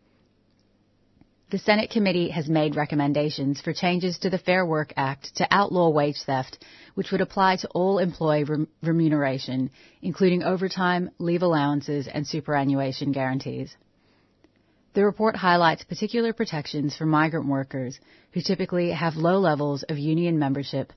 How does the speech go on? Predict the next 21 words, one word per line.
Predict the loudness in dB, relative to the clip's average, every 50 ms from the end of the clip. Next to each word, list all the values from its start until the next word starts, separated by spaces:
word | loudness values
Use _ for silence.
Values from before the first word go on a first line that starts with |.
| _ _ _ -18 _ -2
and | 0 2
are | 2 2
more | 2 2 0 0
vulnerable | 2 4 4 4 4 2 2 0 0 -2 -2 -2 -4
to | -6 -8
deliberate | -4 -4 -2 -2 -2 -2 -2 -2 -2 -2
underpayment | -2 -2 -2 -4 -6 -4 -6 -2 0 0 0 0 -2 -2 -2
by | -2 0 0
employers. | 0 -2 -4 -4 -4 -4 -2 -2 -4 -6 -8 -10 -14 -20 _ _ _ _ _ _ _ _ _ _ _ _ _ _ _ _ _ _
These | 2 4 4
have | 2 0
been | 0 2 2 4
the | 4 4
news | 2 2 0 0
headlines | -2 -4 0 2 2 2 2 2 0 -2 -6 -8
for | -4 -4 -4 -4
Thursday, | -2 -2 -2 -2 0 -2 -2 -2 -2
the | -4 -4
thirty-first | -6 -4 -4 -4 -6 -4 -6 -6 -6 -6 -10
of | -12 -6 -2
March, | 0 0 0 0 -2 -4